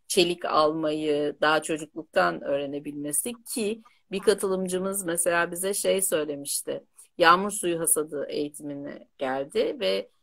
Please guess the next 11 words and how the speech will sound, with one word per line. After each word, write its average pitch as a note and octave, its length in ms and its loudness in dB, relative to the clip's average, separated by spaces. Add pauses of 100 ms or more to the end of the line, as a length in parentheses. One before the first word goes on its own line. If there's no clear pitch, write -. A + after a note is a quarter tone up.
(220)
e, E3 320 4
"Çocuklarım G3 880 0
benim G3+ 380 0
bununla G3+ 540 4
büyümeli. C#3+ 560 -4
Ben G3 380 4
bunu F#3+ 240 -4
çocuklarıma F3 800 -2
miras F#3 460 2
olarak E3 400 0
bırakabileceğim E3+ 840 0